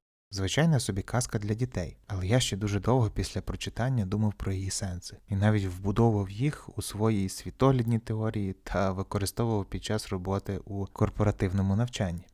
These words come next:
Найважливіше, найбільш доленосне відкриття може статися під час читання чогось зовсім незапланованого. Щось позичене, куплене поспіхом в аеропорті чи на вокзалі. Це може бути щось, що лежало поряд в час очікування чи нудьгування.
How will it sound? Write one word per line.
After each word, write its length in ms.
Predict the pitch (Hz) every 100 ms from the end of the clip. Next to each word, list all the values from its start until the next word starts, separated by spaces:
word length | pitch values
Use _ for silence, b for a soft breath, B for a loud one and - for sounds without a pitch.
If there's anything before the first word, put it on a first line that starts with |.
| _ _ _ -
Найважливіше, 960 | 104 98 101 95 92 113 120 - 92 -
найбільш 520 | 95 92 101 113 95 92
доленосне 680 | 98 98 98 107 - 101
відкриття 600 | 92 - 90 - 110 127 -
може 360 | 95 98 92 92
статися 540 | - 104 101 92 95
під 200 | - 92
час 200 | - 101
читання 500 | - 101 117 135 113
чогось 440 | - 101 98 - -
зовсім 500 | 90 104 - - 92
незапланованого. 920 | 95 90 98 107 104 90 85 95 - _ _
Щось 500 | - - 151 147 - -
позичене, 640 | 101 107 123 - 98 95 -
куплене 460 | - 135 110 101 95
поспіхом 640 | - 123 - - 101 95
в 80 | 95
аеропорті 640 | 95 95 - 95 - 123
чи 140 | -
на 120 | 95
вокзалі. 540 | 90 - 92 98 101 95 -
Це 180 | - 139
може 260 | 131 139
бути 260 | 131 143 113
щось, 300 | - 143 147
що 200 | - 110
лежало 380 | 104 117 113 101
поряд 360 | - 139 123 -
в 40 |
час 360 | - 113 110 -
очікування 640 | 107 - 127 - 107 101
чи 320 | 92 - 98 95
нудьгування. 640 | 98 101 127 107 90